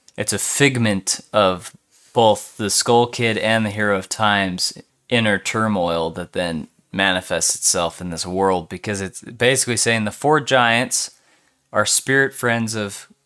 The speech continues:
the Skull Kid, who probably live in Lost Woods with him. And then there's this falling out.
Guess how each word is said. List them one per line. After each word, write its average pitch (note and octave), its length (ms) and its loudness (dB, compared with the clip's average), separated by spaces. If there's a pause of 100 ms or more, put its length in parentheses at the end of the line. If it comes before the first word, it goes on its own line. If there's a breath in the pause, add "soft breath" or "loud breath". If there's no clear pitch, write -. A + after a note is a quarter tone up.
(140)
the A2+ 100 -6
Skull A#2+ 260 4
Kid, G#2+ 320 0
who G#2+ 100 -8
probably G#2 360 -2
live G2+ 240 -4
in F#2+ 260 -8
Lost G2+ 380 2
Woods G2 220 -4
with F#2+ 180 -4
him. F2+ 320 -10
And G#2 180 -2
then F#2 280 0
there's F#2+ 240 -4
this F#2 160 -4
falling G#2 380 4
out. F#2+ 480 2